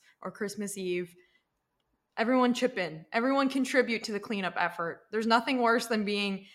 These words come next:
stuck in the kitchen for, like, three hours after dinner, cleaning up fifty plates and spoons and forks. Oh,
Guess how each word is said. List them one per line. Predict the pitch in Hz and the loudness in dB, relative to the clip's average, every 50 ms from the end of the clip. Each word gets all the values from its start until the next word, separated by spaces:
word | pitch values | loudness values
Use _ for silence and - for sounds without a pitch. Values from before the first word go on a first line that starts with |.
| _ _ | _ _
stuck | - - - - 226 240 247 | -12 -8 0 0 0 2 2
in | 240 | 0
the | 220 226 | 0 0
kitchen | 226 240 214 - 214 202 | 0 -2 -2 -2 -4 -4
for, | 196 214 | -2 0
like, | 202 190 190 190 - - | 0 0 -2 -4 -12 -10
three | - 202 214 220 | -4 0 2 6
hours | 220 202 196 202 202 202 208 202 | 8 8 8 8 8 4 4 4
after | 190 190 190 196 190 | 2 2 2 0 -4
dinner, | 185 190 180 180 175 | -2 -2 -2 -4 -6
cleaning | 175 - 220 202 196 190 185 | -6 -6 -6 -4 -4 -2 0
up | 190 185 185 - - - _ _ | 0 -2 -2 -4 -16 -20 _ _
fifty | 220 202 202 - - 214 202 196 196 190 196 - _ _ _ _ _ | -2 -2 -2 -4 -8 -4 -4 -4 -4 -4 -8 -14 _ _ _ _ _
plates | - - 214 202 202 202 202 - - | -4 0 0 2 2 0 -2 -6 -6
and | 190 196 190 185 175 - - | -4 -4 -4 -4 -6 -8 -6
spoons | - - - - _ - 220 202 202 202 202 202 190 | -8 -8 -8 -6 _ 0 2 2 2 0 -2 -2 -2
and | 196 190 180 180 175 - - | -2 -4 -4 -8 -10 -8 -4
forks. | 196 185 180 170 175 175 - - - - - _ _ _ _ _ _ _ _ - | -2 0 0 0 -2 -4 -8 -10 -10 -10 -12 _ _ _ _ _ _ _ _ 0
Oh, | 214 190 175 | 2 2 2